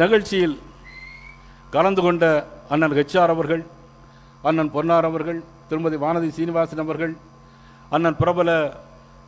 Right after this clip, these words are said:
நடிகர் அண்ணன் சரத்குமார் அவர்கள், நமது இன்சார்ஜ் மேனர்ஜி அவர்கள்,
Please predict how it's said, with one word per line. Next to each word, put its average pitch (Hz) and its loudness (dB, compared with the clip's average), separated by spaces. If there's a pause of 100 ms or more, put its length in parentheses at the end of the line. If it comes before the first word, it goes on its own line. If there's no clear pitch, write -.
(120)
நடிகர் 170 6
அண்ணன் 160 2 (400)
சரத்குமார் 160 4
அவர்கள், 156 -6 (760)
நமது 165 0 (220)
இன்சார்ஜ் 170 0 (280)
மேனர்ஜி 165 0
அவர்கள், 156 0